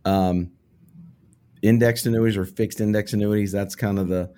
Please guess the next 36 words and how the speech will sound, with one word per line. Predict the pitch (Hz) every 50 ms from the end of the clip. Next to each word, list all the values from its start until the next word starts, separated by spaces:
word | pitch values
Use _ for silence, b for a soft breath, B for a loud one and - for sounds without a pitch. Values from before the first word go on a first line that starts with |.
| b b b b b b b b b b
the | - 98
porridge | 95 - - 110 110 110 113 113 110 95 -
is | 95 95
just | 95 95 104 101 - -
right | 95 92 90 98 107 110 - -
kind | - 123 117 110 110
of | 110
a | 110
thing. | 107 - 113 110 110 110 110
That's | 101 98 98 95 - - - - - - - -
'cause | - 98 87
you | 90
can | 90
get | 95 95 -
market-like | 90 98 101 107 104 - 101 98 98 98 95
gains | 92 98 95 98 98 98 101
without | 101 95 80 78
market | 85 95 98 95 92 76
risk, | 76 90 95 98 104 104 - -
and | 95 87
you | 87 90
can | 92 92 85
generate | - 104 92 90 92 92 92
that | 92 87 69
lifetime | 78 87 90 92 92 - 110 92 90
income, | 95 95 95 95 107 95 92 87 - -
and | 76 92 98 98 98 98 98 95 92 - b b b b b b b b
you | b 92 92
can | 95 101 101
grow | 92 95 98 101 104 104
with | 104 101
market-like | 90 95 95 98 98 - 101 98 98 95 95 98 98 95 - - - _ _ _ _ _ - 85
gains | 90 92 95 95 95 95 92 90 - -
throughout | - - 104 98 92 92 92 - -
your | 90 92 90
retirement, | 87 85 85 - - 90 95 95 104 107 -